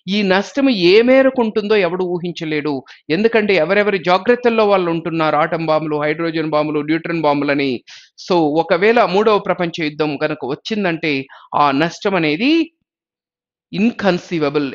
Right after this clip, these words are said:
ఎవ్వరు ఊహించలేరు. So, conceive అంటే ఇమాజిన్ అని, in అంటే not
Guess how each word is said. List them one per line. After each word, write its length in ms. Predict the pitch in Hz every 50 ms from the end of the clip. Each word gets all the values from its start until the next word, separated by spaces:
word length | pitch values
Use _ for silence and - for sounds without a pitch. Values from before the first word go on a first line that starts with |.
| - -
ఎవ్వరు 320 | 151 156 160 208 220 214
ఊహించలేరు. 1040 | 208 190 190 180 180 175 170 - 170 160 147 143 139 135 147 143 143 131 104 87 _ - - - - _ - - - -
So, 280 | 196 165 139 123 104 - _ _ - - _ _ _ _ _ - -
conceive 640 | 202 208 226 226 - - 262 262 262 254 190 139 - - -
అంటే 240 | 160 180 - 196
ఇమాజిన్ 560 | 180 175 165 170 - _ - - 165 180 - -
అని, 340 | 156 151 139 139 139 131 - - 170
in 160 | 185 196 208
అంటే 220 | 202 190 180 - 156
not 280 | 156 156 151 - -